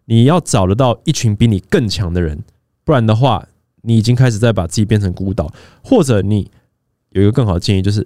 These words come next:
你把你周边的人变得跟你一样强，让你不再是一个孤岛，让你自己是一个群岛，哦，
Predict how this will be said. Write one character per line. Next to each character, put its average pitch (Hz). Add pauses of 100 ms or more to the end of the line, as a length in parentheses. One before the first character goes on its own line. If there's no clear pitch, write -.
(120)
你 123
把 151
你 123
周 117
边 120
的 101
人 95
变 117
得 98
跟 104
你 92
一 85
样 87
强， - (300)
让 147
你 101 (280)
不 127
再 127
是 113
一 107
个 107
孤 107
岛， 76
让 113
你 87
自 123
己 98
是 -
一 98
个 90 (340)
群 131
岛， - (400)
哦， 87